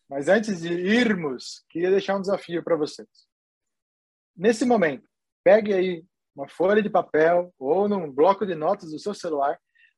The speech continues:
faça uma lista com cinco hábitos ou cinco coisas que você gostaria de começar ou mudar na sua vida.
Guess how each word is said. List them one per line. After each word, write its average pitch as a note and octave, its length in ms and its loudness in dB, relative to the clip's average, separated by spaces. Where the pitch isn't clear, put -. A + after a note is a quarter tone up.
faça A3 280 0
uma A3+ 140 0
lista G#3 500 -2
com G3 120 -6
cinco D4+ 540 -8
hábitos F#3+ 840 -4
ou C#4+ 320 4
cinco - 460 -10
coisas A3+ 480 2
que - 140 -8
você F3 240 -6
gostaria D#3+ 500 0
de C3+ 100 -12
começar G3 680 -2
ou E4 400 4
mudar F#3 600 2
na F#3 120 -10
sua G3 260 -2
vida. A#2 280 -12